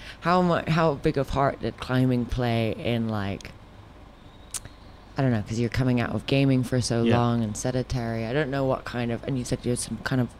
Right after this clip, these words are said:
Speaker 1: uh, life event had happened.
Speaker 2: Yeah.
Speaker 1: Um, how much of a part did climbing play in, like, uh,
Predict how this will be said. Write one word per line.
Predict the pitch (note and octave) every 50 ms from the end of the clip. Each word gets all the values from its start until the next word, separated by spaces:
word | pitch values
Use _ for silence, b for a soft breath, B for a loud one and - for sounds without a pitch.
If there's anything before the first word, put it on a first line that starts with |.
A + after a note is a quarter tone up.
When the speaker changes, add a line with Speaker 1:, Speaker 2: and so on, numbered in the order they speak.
| - -
Speaker 1:
uh, | - F#2 - - - -
life | C3 C3 B2+ -
event | - A#2+ - A#2+ A2 G2 - -
had | - A#2 A2+ -
happened. | A2 A2+ A2 - - F#2+ G2+ G#2 A2 - B B B B -
Speaker 2:
Yeah. | - G2 F2+ - - - - - -
Speaker 1:
Um, | - G#2+ G#2+ G#2 G#2 G#2 G#2 - - - - - - -
how | - B2+ D#3+
much | D#3+ D#3+ - - - - - - -
of | - C#3
a | C#3
part | - - D3 C#3+ - - -
did | C3 -
climbing | - - B2 B2+ B2+ B2+ B2 B2
play | - - - C3+ B2+ B2 B2 B2 A#2 -
in, | - A#2 A#2 A#2
like, | A#2 A2+ A2 A2 A2 - - A#2
uh, | A2+ A2 A2 A2 A2+